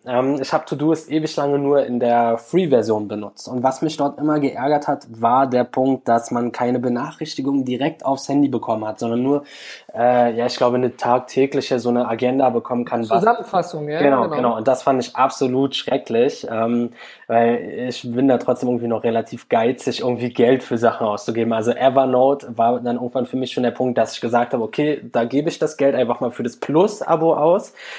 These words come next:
Speaker 1: Das waren
Speaker 2: Mhm.
Speaker 1: damals noch, ich weiß nicht, zwanzig Euro vor der Erhöhung
Speaker 2: Mhm.
Speaker 1: oder so. Das war, äh, nichts quasi für das, was man dort bekommt. Aber dreißig Euro für To-Doist, dachte ich mir so, "Hm, na, brauche ich das dann wirklich so sehr?" und so.
Speaker 2: Aber das ist ja nicht monatlich, das ist jährlich, ne?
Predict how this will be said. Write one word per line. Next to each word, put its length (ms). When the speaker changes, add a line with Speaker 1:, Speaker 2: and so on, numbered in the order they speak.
Speaker 1:
Das 200
waren 140
Speaker 2:
Mhm. 40
Speaker 1:
damals 320
noch, 120
ich 100
weiß 160
nicht, 160
zwanzig 380
Euro 240
vor 200
der 100
Erhöhung 340
Speaker 2:
Mhm. 60
Speaker 1:
oder 180
so. 140
Das 200
war, 400
äh, 160
nichts 420
quasi 260
für 200
das, 280
was 160
man 140
dort 200
bekommt. 420
Aber 340
dreißig 500
Euro 200
für 160
To-Doist, 440
dachte 180
ich 80
mir 160
so, 120
"Hm, 460
na, 280
brauche 320
ich 100
das 180
dann 180
wirklich 260
so 180
sehr?" 400
und 160
so. 60
Speaker 2:
Aber 100
das 180
ist 120
ja 100
nicht 180
monatlich, 460
das 160
ist 60
jährlich, 460
ne? 100